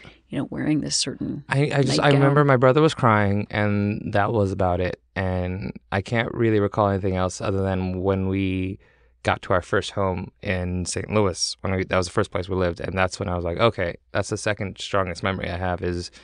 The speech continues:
Speaker 2: moving into a home, having a T V, and it being cold outside and not being able to do anything but watch T V."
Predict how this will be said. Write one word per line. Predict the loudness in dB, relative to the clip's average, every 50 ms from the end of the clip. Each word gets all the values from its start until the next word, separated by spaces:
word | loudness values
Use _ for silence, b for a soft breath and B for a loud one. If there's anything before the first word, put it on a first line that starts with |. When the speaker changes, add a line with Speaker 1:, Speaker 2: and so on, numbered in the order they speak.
| b b b b b b b b b _
Speaker 2:
moving | 2 4 4 6 4 4
into | 2 2 0 0 0 -2 0
a |
home, | 0 2 2 2 2 0 -2 -2 -4 -6
having | -2 -2 0 0 2 0 0
a | -2
T | -4 -4 -4 -4
V, | -2 -2 -2 -2 -2 -2 -4 -6 -8 -10
and | -8 -8 -6 -6 -8 -8 -10 -12 -6 -6
it | -6 -4 -4
being | -4 -4 -4 -2
cold | 0 0 2 4 4
outside | 4 2 2 0 0 0 2 0 -2
and | -2 -2
not | -2 -4 -4
being | -4 -4 -2 0
able | 0 0
to | 0
do | -2 0
anything | 0 2 0 0 0 -2 -4 -2
but | 2 2 2 2 2
watch | 0 0 0 0 -4 -8 -10
T | -8 -6 -2
V." | 2 2 2